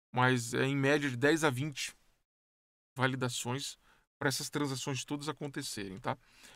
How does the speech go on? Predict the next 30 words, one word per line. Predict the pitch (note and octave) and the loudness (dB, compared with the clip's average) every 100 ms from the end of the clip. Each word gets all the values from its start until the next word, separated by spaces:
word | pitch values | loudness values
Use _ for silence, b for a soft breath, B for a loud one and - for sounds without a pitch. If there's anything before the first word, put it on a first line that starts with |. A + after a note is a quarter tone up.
| B | B
Pra | B2 A#2+ - | -6 -6 -6
tudo | D3+ D#3 F#3+ G3 G3 E3 E3 | -6 -2 0 0 0 -2 -4
isso | E3 D#3 | -4 -4
estar | D3+ - | -6 -4
na | D3 | -2
blockchain, | C#3 C#3+ - - C#3+ D3 D#3 | 2 0 0 -10 -4 -4 0
garantir | D3 D3 C3+ - D3 C#3+ D#3+ b b b _ _ _ | 2 2 0 -4 -6 -8 -10 b b b _ _ _
que | C#3 C#3 - | -8 -8 -4
a | - | -2
transação | C3 E3 D#3 C#3+ E3 | 0 0 0 -2 -4
foi | D#3+ | -6
feita | - D3+ | -6 -6
correta, | - C3 A2+ - - - _ _ _ _ _ _ | -2 0 0 -2 -8 -14 _ _ _ _ _ _
tá? | - A#2 D#3+ _ _ _ B B B B - | 0 0 0 _ _ _ B B B B -2
Lembrando | C#3 D#3 F#3 | 4 4 4
que | G#3 | 4
no | G3+ | 2
futuro | G3 C3 E3+ | 0 0 2
eu | G3 | 4
vou | A#3 D#4 D#4+ | 4 4 4
mostrar | D4 - G#3+ | 2 4 0
pra | B3+ | 0
vocês | A#3+ - G#3+ | -2 -2 -4
como | - G#3 | -2 -2
é | |
que | - | -2
funciona | - A3+ - A3+ G3 | -8 -2 0 2 2
esse | F#3+ - | 0 -2
negócio, | G3 E3+ E3+ C#3+ - | 0 4 4 4 0
tá? | D#3 | -8